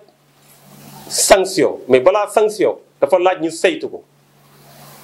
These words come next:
Assemblée nationale, rôle bu mu war a jouer, jouer wu ko. Commission d'enquête parlementaire la ñu waroon def. Pour que loolu, ñu xam lan moo ci nekk. Waaye mission d'information,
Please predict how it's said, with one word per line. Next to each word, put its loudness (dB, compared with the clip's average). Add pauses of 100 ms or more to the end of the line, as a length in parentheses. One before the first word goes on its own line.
(720)
Assemblée 2
nationale, 0 (460)
rôle 4
bu -2
mu 2
war 2
a 2
jouer, -2
jouer -2
wu -2
ko. 0 (1160)
Commission 2
d'enquête -2
parlementaire -2
la -4
ñu -4
waroon -2
def. -12 (1800)
Pour 4
que 4
loolu, -2 (520)
ñu 8
xam 0
lan 2
moo 0
ci -2
nekk. 0
Waaye 0
mission -2
d'information, -4